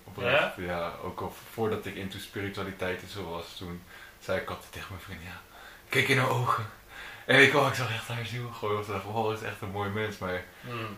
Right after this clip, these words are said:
Speaker 1: ja, ik, ik, ik, ik, ik, eh, denk wel alvast dat je heel veel uit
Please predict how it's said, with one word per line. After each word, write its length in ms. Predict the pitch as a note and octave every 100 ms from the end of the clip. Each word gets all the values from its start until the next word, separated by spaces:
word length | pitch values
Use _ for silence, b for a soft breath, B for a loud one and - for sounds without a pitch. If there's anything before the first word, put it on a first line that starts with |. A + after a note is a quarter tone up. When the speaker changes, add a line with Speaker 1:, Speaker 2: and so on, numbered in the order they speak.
| -
Speaker 1:
ja, 300 | G2+ F#2 F#2 -
ik, 200 | - G2 - - - -
ik, 220 | - G#2+ -
ik, 140 | G2 G2 -
ik, 140 | F#2+ F#2+ -
ik, 180 | G2 -
eh, 80 | G2 F2+ E2+ E2+ E2+
denk 280 | G#2+ A#2 G#2
wel 380 | A2+ A2+ A2+
alvast 360 | F#2 G2 G2+ G2+
dat 140 | G#2 -
je 80 |
heel 160 | G2+ G2+
veel 260 | - G2 F#2+
uit 280 | F2+ -